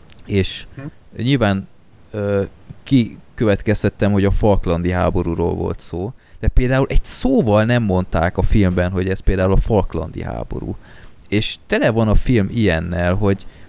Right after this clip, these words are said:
Speaker 1: hogy, ö, a kormányváltások, meg, ö,
Speaker 2: Aha.
Speaker 1: ö, nem tudom én, ilyen, ö, agresszívabb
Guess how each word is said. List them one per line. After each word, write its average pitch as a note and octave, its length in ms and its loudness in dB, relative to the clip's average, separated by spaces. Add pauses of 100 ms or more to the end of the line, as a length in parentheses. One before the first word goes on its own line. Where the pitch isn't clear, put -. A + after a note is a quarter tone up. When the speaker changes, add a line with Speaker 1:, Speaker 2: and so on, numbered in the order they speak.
Speaker 1:
hogy, G#2 440 0
ö, G#2 200 4 (720)
a F2+ 220 -4
kormányváltások, G2+ 1600 0
meg, E2 320 -2
ö, F2 160 0
Speaker 2:
Aha. B2+ 160 0 (320)
Speaker 1:
ö, F2+ 500 2 (580)
nem G#2 140 -4
tudom G2 220 -2
én, F#2+ 140 -2
ilyen, F2+ 360 -2 (600)
ö, D2+ 300 -8 (500)
agresszívabb G2+ 640 -2